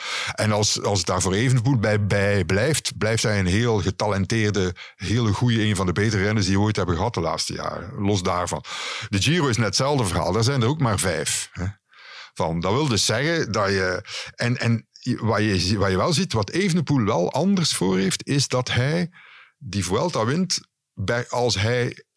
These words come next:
in een soort opwaartse beweging zit in zijn carrière. Al die andere Vuelta-winnaars zijn eigenlijk al, hadden al een keer de Tour gewonnen en hebben dan de Vuelta gewonnen.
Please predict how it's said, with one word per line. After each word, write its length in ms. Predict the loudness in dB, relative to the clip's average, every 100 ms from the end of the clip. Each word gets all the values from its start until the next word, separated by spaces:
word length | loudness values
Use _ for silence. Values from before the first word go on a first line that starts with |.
| -20 _ _ -4
in 220 | 0 0
een 340 | 0 -2 -4
soort 400 | -4 0 0 0
opwaartse 520 | -4 -2 -2 0 0 0
beweging 360 | 0 2 4
zit 160 | 2 2
in 60 |
zijn 200 | 2 2
carrière. 460 | 0 0 0 0 0
Al 200 | 0 0
die 140 | 2
andere 240 | 2 2 2
Vuelta-winnaars 680 | 4 2 2 2 2 2 0
zijn 180 | 0
eigenlijk 440 | 0 0 0 0 2
al, 180 | 2 2
hadden 380 | 0 0 2 2
al 140 | 2
een 60 | 2
keer 180 | 2
de 140 | 2 2
Tour 240 | 4 4
gewonnen 420 | 4 4 2 0 _ _ _ _
en 120 | 0
hebben 180 | 2 2
dan 120 | 2
de 60 | 2
Vuelta 380 | 4 2 2
gewonnen. 440 | 0 2 0 -4